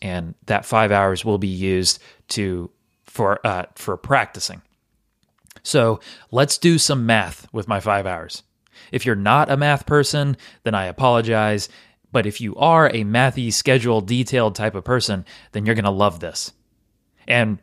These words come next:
we've got general takeaways for the non-math people, so stick around.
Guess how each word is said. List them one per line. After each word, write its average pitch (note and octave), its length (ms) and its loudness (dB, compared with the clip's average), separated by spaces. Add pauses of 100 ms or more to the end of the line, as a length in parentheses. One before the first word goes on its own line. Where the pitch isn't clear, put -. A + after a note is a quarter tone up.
we've B2 260 -2
got B2 200 2
general A2 360 2
takeaways F#2 560 -6
for G2 120 -8
the F#2 140 -8
non-math E2+ 640 -10
people, F2+ 320 -14
so F#2 220 -10
stick C3+ 260 0
around. E2+ 320 -4